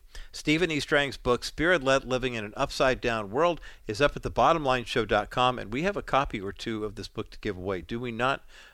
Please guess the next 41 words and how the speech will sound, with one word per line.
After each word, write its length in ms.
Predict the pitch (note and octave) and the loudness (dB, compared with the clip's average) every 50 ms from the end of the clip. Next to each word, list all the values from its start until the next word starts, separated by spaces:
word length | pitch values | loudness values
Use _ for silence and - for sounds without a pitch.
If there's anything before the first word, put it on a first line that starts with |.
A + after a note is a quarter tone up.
| - - | -12 -10
I'm 140 | G2 G2+ | -8 -4
looking 240 | A#2 C3 - - A#2+ | -4 -4 -4 -4 -2
at 80 | G#2+ G2+ | 0 0
our 80 | G2 | 0
prize 420 | F#2 - - A#2 A2+ A2+ G#2 - - | 0 2 2 4 4 4 2 0 -4
list 220 | A2+ G#2 - - | -4 -4 -4 -4
here. 180 | - A2 G#2 G2+ | -4 -4 -4 -4
Tamara's 400 | - - A2+ G#2+ G#2 G#2 F#2+ - | -4 -4 -4 -4 -2 -4 -8 0
got 200 | - G#2+ G2+ G#2 | 2 2 2 4
it. 80 | - | 4
That's 200 | - C#4 - - | 4 2 4 4
right, 140 | - A2+ A2 | 2 2 2
we 80 | A#2+ A#2 | 0 -2
do 140 | B2 C#3 B2+ | 0 0 0
have 100 | A#2 G#2+ | 0 0
a 60 | - | 0
copy 320 | - A#2+ G#2+ - - G#2+ | 2 2 2 2 2 -4
of 80 | G2 G2 | -6 -4
the 40 | F#2 | -6
book 200 | F#2+ F#2+ F2 - | -6 -8 -8 -8
to 80 | G#2+ F#2 | -10 -6
give 180 | G2 G#2 G2+ | -4 -4 -2
away. 300 | G#2 G#2+ C3 F3 A3+ A3+ - - - - - - - - - - - - F3 | 0 2 4 4 4 4 2 -6 -16 -18 -16 -16 -16 -18 -20 -20 -2 2 4
Eight 160 | G#3 A#3+ A3 | 4 6 6
hundred 320 | A3+ A3 G3 G3+ D#3+ - | 6 6 4 2 0 2
two 140 | - F#3+ F3+ | 0 -2 0
two 180 | - - E3+ D3+ | 0 -2 -2 0
seven 360 | - F#3 F#3 F#3 E3+ E3 C#3 | 4 4 4 4 4 2 0
five 360 | - - D#3 D#3+ E3+ D#3 - | 2 4 4 6 6 4 0
two 160 | - D#3 D3 | -2 -4 -4
seven 340 | - - D#3+ C#3+ B2+ B2+ A#2+ | 0 4 4 4 4 4 4
eight, 260 | C#3 F3 F#3+ - - - - - - - - - | 6 4 4 4 0 -6 -18 -20 -20 -20 -2 2
eight 180 | E3+ G3 G3+ F3+ | 4 6 6 6
hundred 300 | F#3 F3+ E3+ F3+ D#3+ - | 6 4 2 0 0 0
two 160 | - E3 D#3 | 0 0 0
two 180 | - - D3+ C3+ | 0 -2 -2 -2
seven 380 | - - D#3+ D3+ C#3 D3 C#3 | 2 4 4 4 6 4 0
five 340 | A#2+ - F3 G3 G#3+ G3 - | 0 2 4 4 4 4 2
two 160 | - D#3 B2+ | 0 -2 -2
seven 340 | A#2 - C3+ A#2+ G#2+ G2 G2+ | 0 2 2 4 4 4 2
eight. 260 | A#2+ D3+ F3+ - - | 2 2 2 2 -2